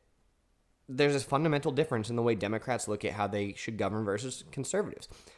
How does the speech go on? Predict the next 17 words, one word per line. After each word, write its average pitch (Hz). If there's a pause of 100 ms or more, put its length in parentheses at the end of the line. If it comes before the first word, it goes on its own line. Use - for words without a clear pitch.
(280)
And 117 (680)
I 113
think 131 (640)
many 156
conservatives, 107
not 160
all 107
of 87
them, 90 (340)
but 123
many 135
conservatives 135
realize 95
that 98
they 120
are 110
meant 117